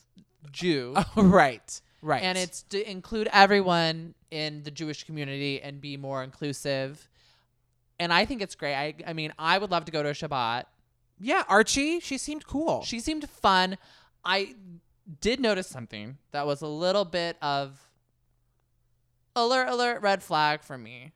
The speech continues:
Speaker 2: Okay.
Speaker 1: If you watch it again, just notice all of the decorations in her house are dogs.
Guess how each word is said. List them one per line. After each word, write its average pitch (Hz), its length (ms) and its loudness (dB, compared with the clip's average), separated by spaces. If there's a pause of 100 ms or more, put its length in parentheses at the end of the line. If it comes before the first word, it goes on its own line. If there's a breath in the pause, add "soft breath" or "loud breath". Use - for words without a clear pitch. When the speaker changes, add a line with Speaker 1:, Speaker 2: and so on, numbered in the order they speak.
(140)
Speaker 2:
Okay. 139 420 -6 (1000)
Speaker 1:
If 185 400 -4
you 180 180 0
watch 208 300 6
it 220 60 -6
again, 165 520 -2
just 170 220 -6
notice 185 440 2 (140)
all 170 320 6
of 226 60 0
the 214 80 0
decorations 156 640 -4
in 151 60 -6
her 143 80 -4
house 147 200 -8
are 131 80 -8
dogs. - 680 -6